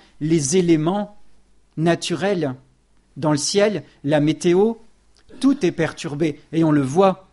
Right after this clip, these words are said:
Paul faisait de l'humour tout à l'heure avec la météo. C'est vrai qu'on n'a jamais une super météo dans le Nord. Mais quand même,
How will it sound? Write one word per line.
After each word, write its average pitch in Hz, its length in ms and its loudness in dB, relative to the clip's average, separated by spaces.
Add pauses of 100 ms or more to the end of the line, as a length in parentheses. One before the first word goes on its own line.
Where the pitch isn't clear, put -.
(280)
Paul 170 200 2
faisait 143 320 -4
de 135 100 -6
l'humour 180 360 0
tout 160 180 -8
à 156 100 2
l'heure 185 220 0
avec 156 300 -4
la 151 100 0
météo. 165 460 0 (180)
C'est - 180 -8
vrai 170 200 0
qu'on 151 140 -4
n'a 147 120 -2
jamais 160 340 -2
une 170 80 -2
super 151 380 -6
météo 156 420 -2
dans 175 140 -2
le 156 80 -2
Nord. 147 320 -4 (500)
Mais 160 120 -2
quand 165 180 0
même, 165 240 -2